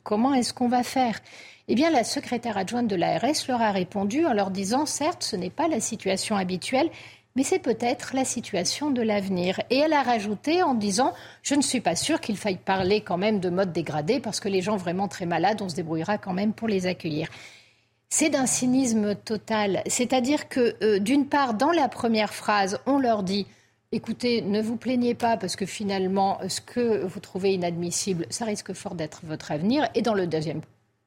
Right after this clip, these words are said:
phrase, on leur dit : « Mais finalement, c'est pas si scandaleux, parce que ce mode de fonctionnement-là, c'est pas du tout un mode dégradé. » C'est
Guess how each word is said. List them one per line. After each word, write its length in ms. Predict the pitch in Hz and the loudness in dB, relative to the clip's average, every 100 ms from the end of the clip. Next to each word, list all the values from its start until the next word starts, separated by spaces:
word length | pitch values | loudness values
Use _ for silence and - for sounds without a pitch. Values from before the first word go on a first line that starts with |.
| _ | _
phrase, 280 | - 262 262 | -4 -2 0
on 80 | 214 | 0
leur 200 | 170 170 | 0 0
dit : « 180 | 185 254 - - - | -2 -4 -8 -8 -4
Mais 60 | |
finalement, 420 | 165 214 196 202 | 0 0 2 2
c'est 160 | 220 190 | 0 -2
pas 140 | 170 | -2
si 160 | 170 - | -2 -2
scandaleux, 540 | - - 262 311 330 339 - - | -4 -2 2 4 2 0 -6 -12
parce 160 | - - | -2 0
que 100 | 233 | 0
ce 120 | - | -2
mode 220 | 196 175 | -2 -2
de 80 | 156 | -4
fonctionnement-là, 800 | 156 160 151 160 151 151 151 165 | -6 -6 -6 -4 -2 -2 0 0
c'est 200 | 160 156 | -2 -4
pas 180 | - 156 | -2 -2
du 160 | 139 | -2
tout 220 | 135 - 165 | -10 -8 -6
un 60 | |
mode 220 | 139 151 | -4 -6
dégradé. » 520 | 151 156 165 208 185 240 - _ - | -6 -8 -6 -4 -4 -6 -12 _ -6
C'est 340 | - 294 - | 0 0 -2